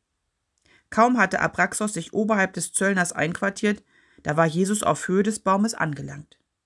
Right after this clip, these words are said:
Unter ihm blieb er stehen. Alle wunderten sich ein wenig, warum er das tat. Aber der Schatten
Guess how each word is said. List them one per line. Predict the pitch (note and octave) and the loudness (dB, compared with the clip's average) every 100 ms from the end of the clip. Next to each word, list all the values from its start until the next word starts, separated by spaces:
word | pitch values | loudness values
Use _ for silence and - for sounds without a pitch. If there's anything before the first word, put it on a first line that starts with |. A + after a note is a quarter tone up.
| _ _ _ _ _ _ _ _ _ _ - | _ _ _ _ _ _ _ _ _ _ -2
Unter | B3+ - - | 0 0 0
ihm | F#3+ G#3 G#3+ | 2 4 4
blieb | A#3 | 0
er | D4+ | -4
stehen. | C#4+ C4+ E3+ C#3 - _ _ _ _ | -6 -4 -4 -6 -12 _ _ _ _
Alle | - C3 C3 | -8 -4 -2
wunderten | E3 A#3+ - D3+ | 0 0 0 -4
sich | D#3+ E3+ | -2 0
ein | E3 | 0
wenig, | D#3+ G3 G#3 | 0 -2 -2
warum | F3+ F3+ | -4 -4
er | F3 | -4
das | E3+ - | -6 -4
tat. | A3 E3+ - _ _ _ _ _ _ - - | -2 -2 -4 _ _ _ _ _ _ -20 -6
Aber | E3 E3 | -2 0
der | D#3 | 0
Schatten | - A#3 - G3+ B3+ | -2 -4 -2 -2 -2